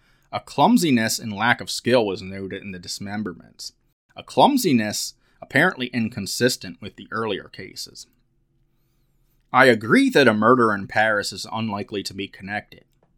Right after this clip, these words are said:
but I'm unsure about the Lambeth case.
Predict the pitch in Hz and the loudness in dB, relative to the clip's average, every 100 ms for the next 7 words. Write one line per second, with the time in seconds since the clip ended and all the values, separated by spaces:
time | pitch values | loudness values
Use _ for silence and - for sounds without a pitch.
0 | _ _ _ _ _ _ 143 127 120 147 | _ _ _ _ _ _ 4 6 6 6
1 | 240 254 180 214 135 110 104 - 90 110 | 6 4 4 6 6 6 2 0 -4 -2
2 | 117 101 - - 95 101 - - | -2 -4 -8 -16 -18 -18 -20 -20